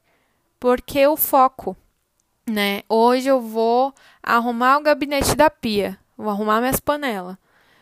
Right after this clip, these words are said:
Vou, pego as panelas, jogo as panelas velha fora. É, sabe?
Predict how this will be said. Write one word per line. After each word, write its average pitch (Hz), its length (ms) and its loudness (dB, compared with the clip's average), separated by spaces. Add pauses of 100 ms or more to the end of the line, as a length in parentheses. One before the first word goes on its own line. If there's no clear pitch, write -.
(120)
Vou, 302 400 6
pego 233 220 0
as 226 100 -6
panelas, 262 600 -2
jogo 214 280 0
as 226 100 -6
panelas 226 440 -6
velha 214 240 -4
fora. 247 800 2 (380)
É, 202 920 -4 (280)
sabe? 214 580 2